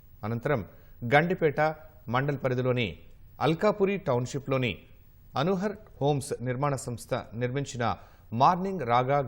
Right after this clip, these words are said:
గేటెడ్ కమ్యూనిటీని రంగనాథ్ సందర్శించారు. రెసిడెన్షియల్ అనుమతులు తీసుకుని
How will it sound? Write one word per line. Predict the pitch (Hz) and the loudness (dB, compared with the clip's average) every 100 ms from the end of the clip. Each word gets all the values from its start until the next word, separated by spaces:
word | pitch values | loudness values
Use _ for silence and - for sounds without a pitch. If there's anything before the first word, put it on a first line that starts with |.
| 98 | 0
గేటెడ్ | 143 156 147 | 0 0 -4
కమ్యూనిటీని | 120 113 127 120 131 123 - - - - | -4 -4 -4 -4 -2 -2 -4 -14 -14 -2
రంగనాథ్ | 123 139 120 98 90 - | 0 0 -2 -2 -8 -10
సందర్శించారు. | 113 110 107 95 - 107 85 - - - - - | -6 -4 -4 -8 -4 -4 -4 -10 -20 -20 -8 -4
రెసిడెన్షియల్ | 143 196 208 180 202 185 | -2 0 -2 0 -4 -2
అనుమతులు | 117 135 151 151 | -4 -4 -4 -4
తీసుకుని | 123 107 - 143 | -4 -8 -8 -8